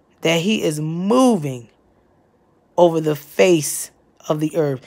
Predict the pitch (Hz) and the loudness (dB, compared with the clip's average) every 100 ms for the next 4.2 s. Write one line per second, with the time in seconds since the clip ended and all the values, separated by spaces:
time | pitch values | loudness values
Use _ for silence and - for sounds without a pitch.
0 | - - 196 175 180 202 233 220 196 170 | -18 -4 -4 -2 -2 0 2 2 2 2
1 | 156 147 208 202 - 175 156 160 165 156 | 0 0 0 0 -2 -4 -2 -2 0 0
2 | 151 139 143 - _ _ _ 196 180 175 | -2 -4 -8 -14 _ _ _ -8 -6 -6
3 | 185 214 262 233 180 180 170 156 147 147 | -2 0 2 2 0 0 -2 -2 -6 -8
4 | 135 | -10